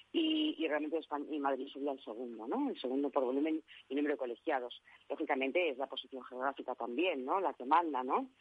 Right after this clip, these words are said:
Y, y en otro contexto, pues hay tres colegios nada más que mantienen una, un ritmo superior de quinientos colegiados. El resto de los colegios, pues hay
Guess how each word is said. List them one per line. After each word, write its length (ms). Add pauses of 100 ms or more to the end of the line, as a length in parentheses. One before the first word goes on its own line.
(360)
Y, 640
y 220
en 120
otro 200
contexto, 380
pues 200
hay 160
tres 240
colegios 460
nada 160
más 240
que 100
mantienen 540 (320)
una, 600
un 220
ritmo 300
superior 480
de 160
quinientos 540
colegiados. 720 (340)
El 100
resto 560
de 260
los 160
colegios, 380
pues 140
hay 120